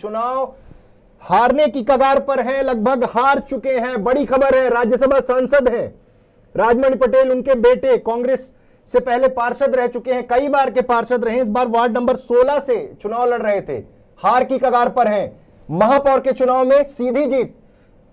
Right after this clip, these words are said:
कांग्रेस की, लेकिन वार्डों में स्थिति उतनी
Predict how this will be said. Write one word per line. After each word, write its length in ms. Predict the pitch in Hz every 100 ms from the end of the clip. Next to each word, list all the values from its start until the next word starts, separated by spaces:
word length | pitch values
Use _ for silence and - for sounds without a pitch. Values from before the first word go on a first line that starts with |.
| _ 202
कांग्रेस 420 | 233 254 269 -
की, 320 | 190 123 98
लेकिन 360 | 139 220 220 254
वार्डों 480 | 190 226 247 285 285
में 160 | 269
स्थिति 580 | 254 254 262 269 277 277 _ _
उतनी 520 | 220 220 277 311 302